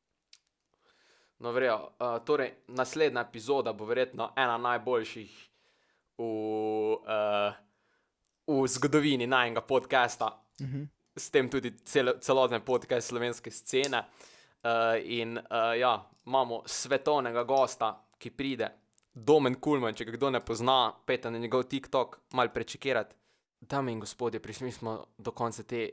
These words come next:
Speaker 1: prelepe epizode Idiot Milkshake
Speaker 2: Svetomašne
Speaker 1: podcasta.
Speaker 2: daritve.
Speaker 1: In, eh, z vami sva bila, eh, Miha, eh, na Instagramu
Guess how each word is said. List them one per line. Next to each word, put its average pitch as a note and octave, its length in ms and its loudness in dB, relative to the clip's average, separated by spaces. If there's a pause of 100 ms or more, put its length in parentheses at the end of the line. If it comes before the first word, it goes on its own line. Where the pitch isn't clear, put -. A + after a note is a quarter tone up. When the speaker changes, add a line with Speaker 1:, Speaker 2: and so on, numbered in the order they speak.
(120)
Speaker 1:
prelepe A#2+ 680 0
epizode G#2 680 -6 (520)
Idiot A2 240 -6
Milkshake A#2+ 200 0
Speaker 2:
Svetomašne B2 340 0
Speaker 1:
podcasta. B2 520 4
Speaker 2:
daritve. A#2 160 -4 (880)
Speaker 1:
In, G#2+ 280 -10
eh, G#2 80 -6 (1000)
z G2 120 -14
vami A#2+ 240 0
sva A2 160 -8
bila, A2+ 380 2 (600)
eh, - 80 -16 (180)
Miha, A#2+ 460 -6 (1040)
eh, F#2 100 -20 (220)
na A2 140 -12
Instagramu A2 720 -6